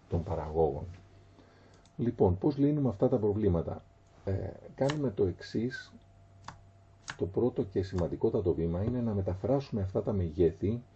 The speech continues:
σε μαθηματικό συμβολισμό. Δηλαδή, όταν λέει ότι το κάτω μέρος της σκάλας γλιστράει με ρυθμό μηδέν κόμμα ένα μέτρα το δευτερόλεπτο, εννοούμε το χ τόνος του τ.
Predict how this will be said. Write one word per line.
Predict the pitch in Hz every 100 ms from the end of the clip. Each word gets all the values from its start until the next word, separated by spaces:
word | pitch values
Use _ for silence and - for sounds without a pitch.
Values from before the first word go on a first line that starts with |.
| - - - - - -
σε | - 113
μαθηματικό | 101 95 98 95 - 139
συμβολισμό. | 139 127 110 95 90 123 90 - - - - -
Δηλαδή, | 92 92 98 110 - - - _ - _ - - -
όταν | 104 113 185
λέει | 139 143
ότι | 139
το | 131
κάτω | 127 123 110
μέρος | 113 101
της | 95 -
σκάλας | - 104 90 82 - 90
γλιστράει | 85 85 - 104 101 82 82
με | 85
ρυθμό | 85 - 107 104
μηδέν | 85 82 104
κόμμα | 101 95
ένα | 90 85
μέτρα | 87 90 82
το | 71
δευτερόλεπτο, | 73 - 80 - 95 143 139 233
εννοούμε | 104 113 147
το | 143 98
χ | - -
τόνος | 131 127 -
του |
τ. | 95